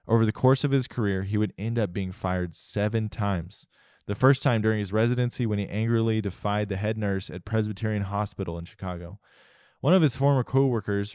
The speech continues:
remembers Freireich coming across a routine error made by one of his medical residents. A minor laboratory finding had been overlooked. "The patient died," the doctor said. "It wasn't because of this error."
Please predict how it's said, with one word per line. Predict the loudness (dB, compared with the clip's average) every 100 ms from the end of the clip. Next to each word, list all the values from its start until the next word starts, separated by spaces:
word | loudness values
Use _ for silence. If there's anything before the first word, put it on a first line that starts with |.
| -8
remembers | -4 0 2 0 0
Freireich | -2 -2 0 -2 -4 -6
coming | -2 -2
across | -2 -2 -4 -2
a |
routine | -2 -2 -4 -4 -2
error | -2 -2
made | -2 -4 -2
by | -2
one | -2
of | -2
his | -4 -4
medical | -6 -6 -10
residents. | -10 -12 -12 -14 -20 _ _ _ _ -4
A |
minor | 0 2 4 4
laboratory | 4 2 0 -2 0 0
finding | -2 -4 -2 -4
had | -6 -4
been | -4
overlooked. | -4 -4 -8 -10 -14 -20 _ _ _ _ _ _ _
"The | -10
patient | -2 0 0 -4
died," | -2 -2 -2 -6 -14 _ _ _ _
the | -8
doctor | -6 -6 -10
said. | -10 -8 -10 -14 _ _ _ _ _ _
"It | 0
wasn't | 4 4 4
because | -2 2 2
of | 2
this | 0 -2
error." | -2 -4 -6 -10